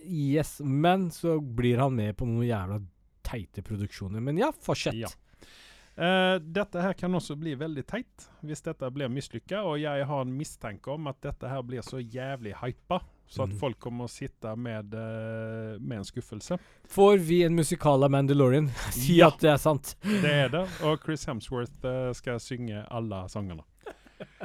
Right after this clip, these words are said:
Speaker 2: Nei, men, eh, Chris Hemsworth og Pedro Pascal har et filmprosjekt i hop.
Speaker 1: Mhm.
Speaker 2: Eh, den skal, working title, virker det som, er Crime one oh one.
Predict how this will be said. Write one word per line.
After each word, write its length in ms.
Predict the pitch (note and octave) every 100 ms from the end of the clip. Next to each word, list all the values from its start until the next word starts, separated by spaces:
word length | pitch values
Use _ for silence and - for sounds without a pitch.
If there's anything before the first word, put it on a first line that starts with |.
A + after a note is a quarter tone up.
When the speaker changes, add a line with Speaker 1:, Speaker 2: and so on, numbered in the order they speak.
| -
Speaker 2:
Nei, 140 | D3+ C#3+
men, 200 | F3+ G3
eh, 400 | G3+ G3+ G3+ G3+ G3
Chris 300 | - G3 -
Hemsworth 580 | F#3+ D3+ - F#3+ F#3+ -
og 360 | E3+ E3 E3+ -
Pedro 260 | D#3 D3
Pascal 520 | D#3 F3 - F3+ A#3+
har 260 | G#3 E3 D3+
et 100 | D3
filmprosjekt 600 | - A#2+ - - C3 -
i 40 | D#3+
hop. 280 | A#3+ - -
Speaker 1:
Mhm. 300 | G2+ C3 B3+ -
Speaker 2:
Eh, 520 | C#3+ D3 D3 D3+ D3+
den 280 | C#3+ C#3+ C#3+
skal, 760 | C#3+ D3+ C#3+ C#3+ C#3+ C#3+ C#3+ C#3+ C3+ A2+ D#2+ D3
working 400 | D3 C3+ - B2+
title, 460 | - B2+ A2 E3+ F#3+
virker 260 | D#3+ - B2+
det 80 | C3+
som, 200 | F#3 G3+
er 260 | C#3 C#3 C3+
Crime 480 | - D3+ A#2 A#2+ A#2+
one 260 | A#2+ B2
oh 140 | B2+ C3+
one. 280 | D3+ B3